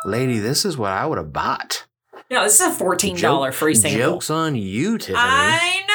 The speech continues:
Speaker 2: know.
Speaker 1: Because I'm stealing. This is a steal.
Speaker 2: So now the question is, how many people has Tiffany told?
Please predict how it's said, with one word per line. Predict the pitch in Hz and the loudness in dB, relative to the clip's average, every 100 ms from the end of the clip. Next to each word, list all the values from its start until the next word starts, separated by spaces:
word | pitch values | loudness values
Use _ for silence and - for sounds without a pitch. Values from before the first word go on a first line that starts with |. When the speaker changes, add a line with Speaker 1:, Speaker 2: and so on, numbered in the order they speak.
| 415 440 494 | 2 4 4
Speaker 2:
know. | 311 - | 2 0
Speaker 1:
Because | 127 131 113 | 0 0 -2
I'm | 98 123 220 147 110 | -4 -2 0 -2 -2
stealing. | - - 98 151 190 123 120 131 135 | -4 -4 -4 -2 0 0 -2 -6 -2
This | 139 208 | -2 0
is | 104 | 0
a | 95 | 0
steal. | - - 107 190 143 175 | 0 0 -2 -2 -2 -2
Speaker 2:
So | 180 - 220 190 | 0 2 0 -2
now | 190 185 202 | -4 -2 -2
the | 190 | -2
question | 175 170 214 - 151 | -2 -2 -2 -2 -2
is, | 139 135 139 - - - | -2 0 -2 -4 -12 -14
how | - 175 | -4 -2
many | 196 208 | -2 -4
people | 196 175 151 | -4 -4 -2
has | 143 127 - | 0 2 0
Tiffany | 170 165 139 123 | -2 -4 -4 -6
told? | 120 160 170 151 123 - - | -4 -2 0 -2 -4 -6 -10